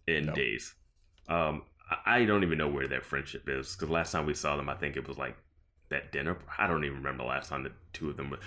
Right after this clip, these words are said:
Speaker 1: oh, it was at, uh, Booth's party when she invited her, and she had that weird
Speaker 2: Oh,
Speaker 1: raincoat
Speaker 2: yeah,
Speaker 1: on.
Speaker 2: yeah, yeah.
Speaker 1: Um,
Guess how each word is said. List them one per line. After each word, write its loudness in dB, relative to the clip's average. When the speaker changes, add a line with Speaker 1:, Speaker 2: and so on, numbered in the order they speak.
Speaker 1:
oh, 10
it 8
was 6
at, 8
uh, 6
Booth's 2
party 0
when -2
she -2
invited 0
her, 0
and -10
she -6
had -6
that -6
weird 2
Speaker 2:
Oh, 8
Speaker 1:
raincoat 4
Speaker 2:
yeah, 0
Speaker 1:
on. -2
Speaker 2:
yeah, 0
yeah. 2
Speaker 1:
Um, -4